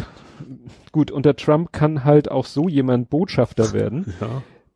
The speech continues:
Speaker 1: Die Krönung ist dann nur, es kam dann in irgendwelchen Retweets oder Replies oder so heraus, dass ihr Mann jetzt nicht irgendjemand ist, nicht, äh, ne, nicht einfach sein Job ist,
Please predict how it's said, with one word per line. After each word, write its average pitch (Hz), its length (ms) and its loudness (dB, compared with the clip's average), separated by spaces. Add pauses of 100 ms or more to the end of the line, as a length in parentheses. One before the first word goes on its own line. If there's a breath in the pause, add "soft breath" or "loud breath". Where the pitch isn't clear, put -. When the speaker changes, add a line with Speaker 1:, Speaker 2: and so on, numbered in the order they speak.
Speaker 1:
Die 135 120 0
Krönung 175 460 2
ist - 180 0
dann 131 140 2
nur, 151 280 2
es - 140 -4
kam 147 240 2
dann 151 160 2
in 139 80 -2
irgendwelchen 135 500 0
Retweets 175 560 -4
oder 127 300 0
Replies 139 520 2
oder 160 220 0
so 151 220 2
heraus, 131 560 2 (600 soft breath)
dass - 400 2
ihr 139 220 4
Mann 135 720 0 (100)
jetzt 139 360 0
nicht 143 360 0
irgendjemand 139 840 2
ist, - 480 -6 (300)
nicht, - 420 -4
äh, 127 500 -2
ne, 175 460 0
nicht 135 240 -4
einfach 127 400 0
sein 123 240 2
Job 139 260 0
ist, 127 240 -6